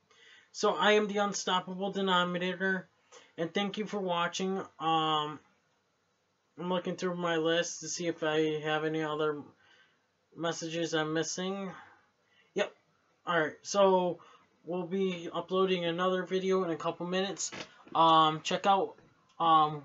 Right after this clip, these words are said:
we just had a, um, W W E wrestler who just passed away. Her name is Chyna.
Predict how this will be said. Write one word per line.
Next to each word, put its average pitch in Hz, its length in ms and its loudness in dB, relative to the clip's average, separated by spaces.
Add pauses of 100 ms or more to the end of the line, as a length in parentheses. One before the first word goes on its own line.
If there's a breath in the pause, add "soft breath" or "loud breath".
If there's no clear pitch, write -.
we 165 220 -4
just 170 180 -4
had 170 220 0
a, - 840 -10
um, 139 500 0 (840 soft breath)
W 170 240 0
W 175 220 0
E 175 60 -4
wrestler 175 420 0
who 175 180 -4
just 165 320 -2
passed 165 320 -2
away. 175 380 0
Her 156 180 -4
name 160 280 -2
is 156 80 -4
Chyna. 175 680 -2